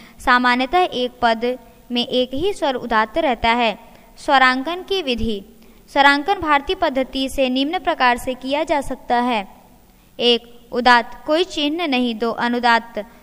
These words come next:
अक्षर के नीचे पड़ी, उम, पड़ी रेखा। तीन, स्वरित, अक्षर के ऊपर खड़ी रेखा। कुछ विदेशी विद्वान स्वरांकन इस प्रकार से करते हैं। एक, उदात्त ऊपर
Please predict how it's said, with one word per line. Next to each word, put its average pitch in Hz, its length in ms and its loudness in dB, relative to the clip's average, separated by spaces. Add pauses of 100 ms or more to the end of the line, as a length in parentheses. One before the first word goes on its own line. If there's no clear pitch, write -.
(160)
अक्षर 392 360 -2
के 392 140 -4
नीचे 370 280 -4
पड़ी, 262 360 -2 (380)
उम, 247 360 -6
पड़ी 294 260 -2
रेखा। 247 500 0 (340)
तीन, 254 220 -4
स्वरित, 247 400 0
अक्षर 370 400 -2
के 370 160 -4
ऊपर 349 240 0
खड़ी 262 360 -2
रेखा। 247 420 0 (420)
कुछ 381 200 -4
विदेशी 349 460 -2
विद्वान 262 380 0
स्वरांकन 262 520 0
इस 339 180 -8
प्रकार 247 320 0
से 339 160 -6
करते 247 380 -2
हैं। 247 540 -4 (200)
एक, 247 320 2
उदात्त 247 560 2
ऊपर 294 440 -2